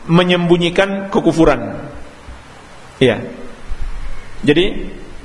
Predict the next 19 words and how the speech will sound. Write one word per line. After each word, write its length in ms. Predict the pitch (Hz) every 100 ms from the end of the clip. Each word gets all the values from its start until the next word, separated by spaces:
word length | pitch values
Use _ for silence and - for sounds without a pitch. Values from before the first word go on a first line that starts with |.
| -
kemunafikan 580 | 165 170 170 180 185 170
itu 180 | 165 196
ada 220 | 151 151
dua, 240 | 170 202 240 - - - - - - -
nifak 480 | 147 175 214 196 -
i'tiqadi, 720 | 190 - 185 175 180 233 254 - - - - -
nifak 320 | 160 170 214 208
secara 460 | - 175 185 185 151
akidah, 340 | - 196 170 247 - - - - - - 131
dan 400 | 135 180 175 175
nifak 680 | 170 - 180 202 - - 147
amali, 480 | 196 190 165 139 - - - - -
nifak 560 | 139 165 180 185 - -
secara 480 | - 160 165 180 -
amalan. 600 | 160 165 147 117 95 - - - - -
kemunafikan 560 | 151 160 156 160 175 170
secara 400 | 156 156 165 -
amalan. 560 | 151 143 120 101 - - - - - - - - - -
Ya. 160 | 113